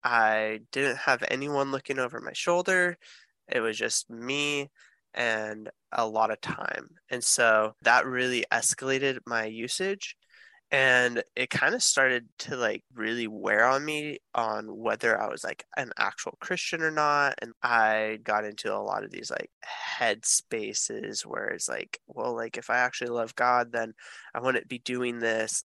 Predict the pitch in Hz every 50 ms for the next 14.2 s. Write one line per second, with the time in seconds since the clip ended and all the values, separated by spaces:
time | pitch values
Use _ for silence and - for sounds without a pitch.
0 | _ - 123 117 110 107 107 107 107 107 - - 117 117 - 127 - - 131 117
1 | - - - 117 117 117 113 113 - - 123 120 - - 131 120 117 117 120 113
2 | 110 110 110 110 - - - - 110 107 107 107 107 - _ _ - 117 131 131
3 | 120 117 107 104 104 104 107 110 107 113 113 110 110 107 107 107 - - - 107
4 | 110 110 110 110 113 - - - 117 113 117 120 _ _ _ _ _ _ _ _
5 | _ _ _ _ _ - 131 131 139 139 120 - _ _ _ - 131 123 123 123
6 | - 139 127 - _ - - - - - - - _ - - - _ _ _ _
7 | - 139 135 123 117 113 113 113 120 117 123 113 110 - - - - - 117 -
8 | - - - 151 147 156 160 160 165 170 175 - _ _ _ _ _ _ _ _
9 | _ _ _ _ _ _ _ - 147 156 160 147 - - - - 143 147 170 190
10 | - 202 196 165 - - - - 135 135 135 - 147 151 135 - - - - 147
11 | 147 143 143 143 - - - - - - 139 127 113 _ - - 135 139 151 147
12 | 143 131 131 - - - 123 113 113 113 113 - - - - 123 113 117 117 117
13 | - - - 127 123 117 117 110 110 107 110 110 110 113 113 113 110 110 110 113
14 | 113 113 113